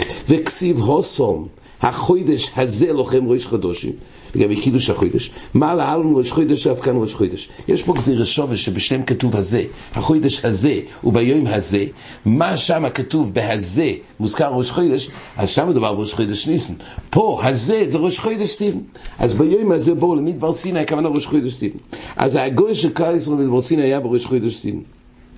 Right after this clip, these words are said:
ודכולי עלמא, עוד דבר שכולם מודים בו, דכולי עלמא בשבס ניתנו תורה לישראל. כסיב הוכה,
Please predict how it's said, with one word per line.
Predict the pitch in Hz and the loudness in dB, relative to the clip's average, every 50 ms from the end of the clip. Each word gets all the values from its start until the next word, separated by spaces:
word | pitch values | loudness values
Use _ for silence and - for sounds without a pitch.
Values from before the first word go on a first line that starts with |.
| - - - - - - - - - - - - - 90 82 - - - 165 | -20 -20 -20 -20 -20 -8 -6 -6 -6 -6 -10 -10 -8 -8 -8 -4 0 2 2
ודכולי | 160 165 156 - - 180 185 170 147 | 4 2 2 2 2 2 2 2 0
עלמא, | 120 110 107 101 104 120 123 - | -2 -2 -2 0 -2 -2 -2 -2
עוד | - 135 120 | -2 0 0
דבר | 131 123 101 95 95 104 | 0 0 0 0 -2 -2
שכולם | 104 - - - - - 104 101 98 | -2 -6 -8 -8 -4 -4 -2 -2 -2
מודים | 104 101 85 90 85 90 | -2 -2 -2 0 0 0
בו, | 92 - - - - - - - - - - | 0 -2 -4 -6 -14 -20 -18 -18 -18 -2 0
דכולי | - 131 131 - 147 139 127 | 2 2 2 2 2 2 2
עלמא | 127 143 165 180 170 | 0 0 0 0 0
בשבס | 151 165 - - - 156 165 160 180 170 - - | 0 0 0 2 0 0 2 0 0 0 0 -2
ניתנו | 139 131 - 139 131 | -4 -2 0 0 0
תורה | - - 160 165 160 | 0 2 0 2 2
לישראל. | 165 175 170 151 - 139 156 180 170 113 - - - _ _ _ - - - - _ | 2 2 2 0 0 0 0 0 0 -2 -4 -10 -16 _ _ _ -20 -20 -20 -14 _
כסיב | - - - 131 123 117 107 | -6 -4 -2 0 0 0 2
הוכה, | 107 110 131 175 233 - - 175 | 2 2 2 0 -2 -2 0 0